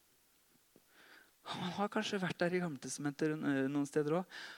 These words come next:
Det er mistanke om at det var i den ildovnen den gangen, at han var den fjerde mannen i ildovnen. Det er noen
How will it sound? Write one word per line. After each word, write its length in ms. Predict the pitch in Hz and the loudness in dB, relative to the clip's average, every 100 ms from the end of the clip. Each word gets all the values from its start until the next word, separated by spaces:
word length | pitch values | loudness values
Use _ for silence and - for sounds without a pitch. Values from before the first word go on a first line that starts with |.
| - - | -12 -2
Det 80 | 143 | 0
er 100 | 202 | 0
mistanke 400 | 170 - 135 151 | -2 -2 -2 -2
om 80 | 156 | -2
at 100 | 165 | -2
det 80 | 139 | 0
var 180 | 135 | 0
i 60 | 151 | 2
den 160 | 147 147 | 0 0
ildovnen 540 | 151 120 104 110 127 | 0 0 -2 -2 -2
den 160 | 143 139 | 0 0
gangen, 240 | 151 196 - | 0 -2 -4
at 160 | - 147 | -2 -2
han 80 | 131 | -2
var 140 | 135 | -2
den 80 | 143 | -2
fjerde 320 | 156 120 135 | -2 0 -2
mannen 320 | 127 131 139 127 | -4 -6 -8 -4
i 140 | 156 147 | -4 -2
ildovnen. 360 | 139 139 143 160 - - _ - - - - - _ - - - _ _ _ _ _ _ - - - - | -2 -2 -4 -6 -10 -20 _ -20 -20 -20 -20 -20 _ -20 -20 -20 _ _ _ _ _ _ -20 -20 -20 -20
Det 160 | - - | -8 -2
er 80 | |
noen 100 | 156 | -2